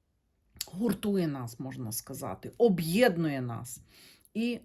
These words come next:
військових. Навпаки, що ми тепер ще більше будемо допомагати, що ми тепер знаємо, за що ми боремося.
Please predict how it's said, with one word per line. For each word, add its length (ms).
військових. 760
Навпаки, 800
що 220
ми 160
тепер 340
ще 260
більше 520
будемо 340
допомагати, 720
що 180
ми 140
тепер 320
знаємо, 580
за 160
що 240
ми 140
боремося. 720